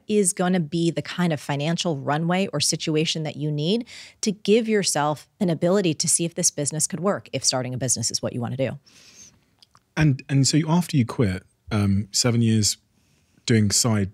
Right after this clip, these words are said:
Speaker 2: work,
Speaker 1: Yes,
Speaker 2: side
Speaker 1: and
Speaker 2: hustles.
Speaker 1: growing and figuring out the business.
Speaker 2: When you quit, what was your aspirations for your coaching business?
Speaker 1: Oh my
Speaker 2: If I'd
Speaker 1: goodness.
Speaker 2: asked you on that day, I'm gonna say,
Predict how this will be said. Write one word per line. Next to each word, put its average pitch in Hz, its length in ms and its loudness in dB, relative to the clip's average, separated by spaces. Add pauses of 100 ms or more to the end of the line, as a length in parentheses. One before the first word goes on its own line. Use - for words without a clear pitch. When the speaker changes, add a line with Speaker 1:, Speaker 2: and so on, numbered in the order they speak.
(220)
Speaker 2:
work, 98 360 0
Speaker 1:
Yes, 131 560 2
Speaker 2:
side 180 100 2
Speaker 1:
and 196 160 6
Speaker 2:
hustles. 202 60 4
Speaker 1:
growing 175 400 4
and 180 240 2
figuring 175 320 2
out 160 140 0
the 170 60 -8
business. 156 380 -2 (1200)
Speaker 2:
When 185 160 8
you 226 140 10
quit, - 560 -2 (240)
what 202 220 4
was 214 160 4
your 185 100 6
aspirations 120 720 0
for 110 160 0
your 101 100 4
coaching 98 360 -2
business? 92 460 -6 (120)
Speaker 1:
Oh 175 100 0
my 165 80 0
Speaker 2:
If 147 120 -2
I'd 170 60 4
Speaker 1:
goodness. 170 120 4
Speaker 2:
asked - 160 0
you 147 60 6
on 131 60 2
that 127 120 -2
day, 127 100 0
I'm 110 140 0
gonna 113 120 0
say, 110 180 0